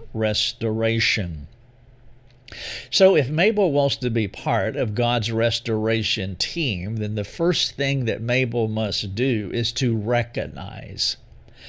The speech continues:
what is happening to Biff. Not to guilt herself, not to shame herself, not to blame herself for what has happened to Biff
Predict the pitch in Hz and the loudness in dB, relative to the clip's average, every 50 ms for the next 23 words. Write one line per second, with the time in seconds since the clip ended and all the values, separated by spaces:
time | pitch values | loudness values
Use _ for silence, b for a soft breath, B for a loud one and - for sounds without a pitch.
0 | B B B B - 117 127 135 131 117 110 - - 120 110 113 113 - 117 101 | B B B B 2 4 6 6 6 4 2 0 -2 -2 -2 -2 -2 -2 -2 -2
1 | 101 101 95 - 110 95 87 104 110 110 104 92 85 76 80 - - - B B | -2 -2 -2 -2 -4 -4 -2 -2 -2 -2 -2 -4 -6 -8 -10 -12 -18 -20 B B
2 | B B B B - 117 127 160 214 - - - 190 113 95 104 123 135 - 139 | B B B B -2 0 0 0 0 -2 0 0 0 0 2 2 2 2 2 0
3 | - 160 139 135 - - - 127 120 123 131 - 135 127 151 170 - 196 147 - | 0 0 0 2 2 2 2 0 0 0 -2 -2 -2 -2 -2 -2 -4 -4 -2 0
4 | - - 135 131 135 135 131 143 131 117 - - - 117 113 117 120 - 147 165 | 0 2 2 0 0 -2 -2 -2 -2 0 0 0 0 0 -2 -2 -4 -6 -6 -6
5 | 202 233 - 269 196 127 104 107 104 120 143 202 262 285 226 185 127 107 95 - | -6 -4 -4 -4 -4 -4 -4 -2 -2 0 0 -2 -2 -2 -2 -2 0 0 0 -2
6 | - - 90 76 - - 113 165 170 - - B B B B B B B B - | -2 -4 -4 -6 -6 -6 -6 -6 -6 -8 -12 B B B B B B B B 2
7 | 135 123 117 123 127 117 113 113 110 - - 110 113 107 98 - 110 104 95 113 | 4 4 6 6 4 4 4 2 0 0 -2 -2 -4 -4 -4 -4 -6 -6 -4 -6
8 | 92 87 95 85 80 95 - 180 196 - - - | -6 -4 -6 -6 -6 -6 -6 -6 -8 -8 -10 -14